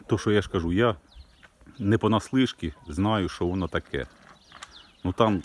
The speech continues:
там, там даже покруче. Покруче, чим у мене було після пожара. Так що, будь ласка, оставайтеся людьми, робіть добрі справи і не сваріться,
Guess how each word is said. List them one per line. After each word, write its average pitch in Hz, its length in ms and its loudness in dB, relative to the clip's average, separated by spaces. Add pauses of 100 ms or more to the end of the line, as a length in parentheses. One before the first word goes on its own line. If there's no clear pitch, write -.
там, 104 280 2
там 131 220 6
даже 87 260 0
покруче. - 540 -6 (140)
Покруче, 131 440 0
чим 87 220 -2
у 87 40 0
мене 85 260 -2
було 82 220 -4
після 85 280 -6
пожара. 78 500 -4 (1800)
Так 98 240 0
що, 87 340 -2 (760)
будь 107 160 -2
ласка, 113 360 0
оставайтеся 110 680 2
людьми, 110 460 0 (640)
робіть 107 480 0 (160)
добрі 104 420 0
справи 104 560 2 (360)
і 95 80 -4
не 101 120 0
сваріться, 101 580 -2